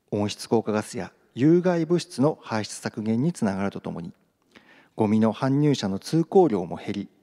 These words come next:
環境への負荷が低減されます。また、コンパクトな施設とすることで、建設コストも節減できます。その下のグラフをご覧ください。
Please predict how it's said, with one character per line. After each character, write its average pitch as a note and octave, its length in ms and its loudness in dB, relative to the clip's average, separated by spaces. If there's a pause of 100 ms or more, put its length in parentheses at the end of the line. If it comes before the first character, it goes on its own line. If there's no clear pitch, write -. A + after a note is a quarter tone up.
(400)
環 F3 260 0
境 G3+ 300 4
へ - 20 2
の A2 80 0
負 - 140 -12
荷 A2+ 80 -2
が C#3 100 2
低 F#2+ 180 -2
減 F#2+ 140 -6
さ - 140 -10
れ E2+ 80 -10
ま E2 100 -10
す。 - 160 -18 (920)
ま G2+ 100 -2
た、 G2 240 -2 (280)
コ G#3 120 4
ン G3+ 60 4
パ D#3 160 0
ク - 80 -18
ト D#3+ 80 -2
な E3 100 2
施 - 60 -4
設 - 180 -2
と G#2+ 80 -2
す - 140 -6
る G2 80 -4
こ G2 100 -8
と F#2 100 -4
で、 F2+ 160 -10 (360)
建 A#2+ 180 0
設 - 220 -6
コ D3+ 100 -4
ス - 140 -10
ト D3+ 80 0
も F#3+ 240 0
節 - 260 -10
減 G#2 140 2
で - 80 -6
き - 100 -12
ま F#2 100 -14
す。 - 220 -20 (1200)
そ - 140 -6
の A#2+ 120 2
下 C3 220 0
の C3+ 120 4
グ D3+ 100 4
ラ E3 120 4
フ B2+ 160 0
を C#3+ 60 8
ご B2 100 4
覧 F#2 140 -2
く F2 80 -8
だ F2+ 80 -2
さ F2+ 160 -4
い。 F2 80 -8